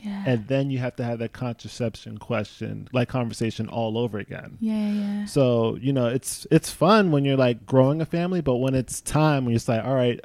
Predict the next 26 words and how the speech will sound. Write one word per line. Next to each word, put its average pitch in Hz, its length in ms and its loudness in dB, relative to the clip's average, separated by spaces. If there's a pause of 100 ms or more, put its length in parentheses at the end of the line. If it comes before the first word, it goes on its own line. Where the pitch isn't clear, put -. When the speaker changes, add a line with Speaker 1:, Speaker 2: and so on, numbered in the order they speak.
Speaker 2:
I 120 60 0
think 135 240 0
we 139 140 2
have 131 180 0
enough 120 280 -4
children," 117 580 0 (260)
Speaker 1:
<laughs> 185 220 -14
Speaker 2:
then 143 180 8
you 139 100 4
have 131 100 0
to 123 100 -2
figure 117 300 -2
out, 110 180 0
"All 117 60 -2
right, 117 180 -2
what 120 180 -4
are 120 60 2
we 117 100 0
gonna 110 160 -4
do 107 160 -2
now?" 98 380 -6 (580)
Speaker 1:
Um, 247 280 2
would 226 220 2
you 240 200 2
ever 214 220 0
consider 190 520 -4